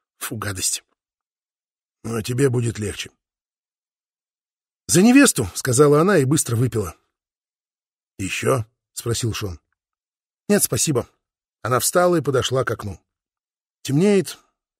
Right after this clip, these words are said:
Ненавижу темноту. Темнота все искажает. То, что днем плохо, ночью вовсе невыносимо».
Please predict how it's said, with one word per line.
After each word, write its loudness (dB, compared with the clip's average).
Ненавижу 2
темноту. -10
Темнота 4
все 0
искажает. 0
То, -2
что -2
днем 2
плохо, 0
ночью 2
вовсе 4
невыносимо». 0